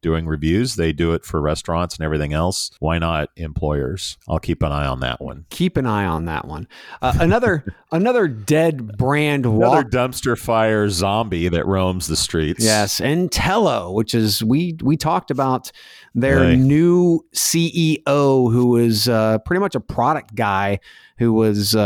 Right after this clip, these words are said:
Speaker 2: at JobVite for a
Speaker 1: JobVite,
Speaker 2: while.
Speaker 1: yeah.
Speaker 2: Yeah, was at JobVite for a while, was a product guy. And he took the head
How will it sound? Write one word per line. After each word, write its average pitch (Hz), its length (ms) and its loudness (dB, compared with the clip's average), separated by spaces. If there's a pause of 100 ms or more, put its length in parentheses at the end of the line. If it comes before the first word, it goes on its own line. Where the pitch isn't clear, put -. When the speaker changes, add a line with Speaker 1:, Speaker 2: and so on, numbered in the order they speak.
Speaker 2:
at 101 220 0
JobVite 110 760 0
for 85 200 0
a 76 40 2
Speaker 1:
JobVite, 92 40 0
Speaker 2:
while. 95 300 0
Speaker 1:
yeah. 117 60 2
Speaker 2:
Yeah, 123 260 2
was 104 180 -2
at 117 120 -2
JobVite 143 460 -2
for 147 120 -2
a 139 80 2
while, 135 220 0
was 120 100 -2
a 104 40 -4
product 131 360 -4
guy. 139 320 0 (360)
And 127 160 -2
he 143 200 2
took 180 280 -4
the 147 360 0
head 165 720 0